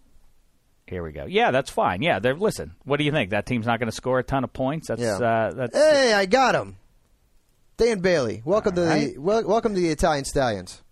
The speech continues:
Speaker 1: And now, see, it's nice. You have one guy. Now I get, uh, Garrett Hartley is who I
Speaker 2: There
Speaker 1: shall
Speaker 2: you
Speaker 1: take
Speaker 2: go.
Speaker 1: there. There's my draft. I go, uh, this, listen, with the, Fabiano has a, a nice ball club there, but Damashek has Cam Newton.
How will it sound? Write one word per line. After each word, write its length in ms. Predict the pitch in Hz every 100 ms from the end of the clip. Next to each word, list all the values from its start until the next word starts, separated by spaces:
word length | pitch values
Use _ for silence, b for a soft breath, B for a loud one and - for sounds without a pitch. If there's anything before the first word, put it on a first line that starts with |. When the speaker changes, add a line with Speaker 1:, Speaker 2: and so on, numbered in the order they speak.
| -
Speaker 1:
And 120 | 85
now, 380 | 92 143 185 170 _
see, 320 | - 190 208
it's 240 | 175 - -
nice. 280 | 190 120 -
You 100 | 123
have 160 | 120
one 200 | 131 147
guy. 240 | 135 117 127
Now 180 | 127
I 100 | 120
get, 300 | 123 123 -
uh, 140 | 120 113
Garrett 340 | 110 117 107
Hartley 400 | 92 90 - 67
is 100 | 73 -
who 100 | 80
I 140 | 73
Speaker 2:
There 100 | -
Speaker 1:
shall 80 | 151
Speaker 2:
you 60 |
Speaker 1:
take 120 | 151 185
Speaker 2:
go. 120 | 90
Speaker 1:
there. 240 | 120 143 143 b b -
There's 340 | 120 160 156
my 180 | 127 113
draft. 540 | 101 123 139 139 127 -
I 240 | 101 127 139
go, 560 | 123 107 101 98 95 -
uh, 80 | 110
this, 200 | 101 120
listen, 380 | 127 117 85 76 - -
with 200 | 107 98
the, 100 | 104
Fabiano 640 | 98 123 123 113 104 127 107
has 180 | 95 90
a, 220 | 92 90 -
a 80 | 98
nice 260 | 95 90
ball 260 | - 92 90
club 280 | - 92 87
there, 200 | 101 92
but 200 | 92 82 b b b b
Damashek 560 | 120 139 151 - 131 113
has 180 | 85 -
Cam 460 | - - 170 180 135
Newton. 400 | 135 139 135